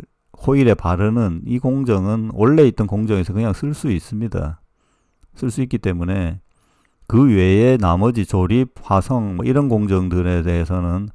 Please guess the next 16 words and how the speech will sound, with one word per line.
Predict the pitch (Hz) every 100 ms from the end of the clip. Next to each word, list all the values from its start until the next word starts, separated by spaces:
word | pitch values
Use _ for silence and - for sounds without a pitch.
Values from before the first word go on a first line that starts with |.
| _ - - - _ _ _ _ _ _ _ _ _ 254
그러니까 | 131
전극 | 113 110 107 165
공정은 | 175 175 151 131 131
동일하기 | 120 139 127 104 90
때문에 | - 92 90 90 104 110 110
뒷부분의 | - 101 151 151 160 139
공정은 | 107 110 104 95 104 117 117 - -
중국산이 | 143 160 139 98 90 90
좀 | 120 92
유리하다. | 82 95 127 131 87 76 78 _ -
왜냐하면 | 90 117 120 98 92 _ _ _ _ _ _ _ _ _ -
중국 | 170 175 147
애들이 | 117
원래 | 107 107 113
엘에프피 | 127 - 107 101
만드는 | 87 85 98 101 101 98 92